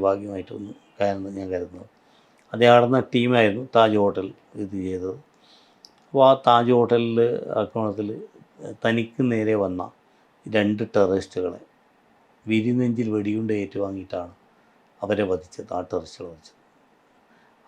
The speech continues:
അത് മറ്റാർക്കും ചെയ്യാൻ വേണ്ടി പറ്റാത്തൊരു കാര്യമാണ്. അത് നമ്മളതൊന്നും ചിന്തിക്കാതിലപ്പുറമാണ്. നമ്മൾ എത്ര പറഞ്ഞാലും മതിയാവില്ല. കാരണം ഇന്ന് എല്ലാവരും പറയും, "ഞാൻ അങ്ങനെ ചെയ്യും, ഇങ്ങനെ ചെയ്യും" എന്ന് പറഞ്ഞാൽ എല്ലാവരും സ്വാർത്ഥരാണ്.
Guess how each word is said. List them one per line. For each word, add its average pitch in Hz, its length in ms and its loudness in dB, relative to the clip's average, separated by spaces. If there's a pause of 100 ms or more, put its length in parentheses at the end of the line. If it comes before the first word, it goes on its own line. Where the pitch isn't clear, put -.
അത് 127 120 0 (680)
മറ്റാർക്കും 147 460 6 (100)
ചെയ്യാൻ 143 280 8
വേണ്ടി 170 180 2
പറ്റാത്തൊരു 165 420 4 (120)
കാര്യമാണ്. 131 480 6 (1080)
അത് 117 200 0
നമ്മളതൊന്നും 160 480 6
ചിന്തിക്കാതിലപ്പുറമാണ്. 143 1160 8
നമ്മൾ 101 220 0
എത്ര 156 220 6 (140)
പറഞ്ഞാലും 139 540 4
മതിയാവില്ല. 120 440 4 (1000)
കാരണം 104 240 2 (320)
ഇന്ന് 143 180 6 (100)
എല്ലാവരും 160 380 12
പറയും, 147 260 12
"ഞാൻ 120 160 8
അങ്ങനെ 139 280 4
ചെയ്യും, 131 240 6
ഇങ്ങനെ 131 220 0
ചെയ്യും" 131 160 4
എന്ന് 135 120 2
പറഞ്ഞാൽ 135 220 0 (460)
എല്ലാവരും 185 500 8
സ്വാർത്ഥരാണ്. 160 720 8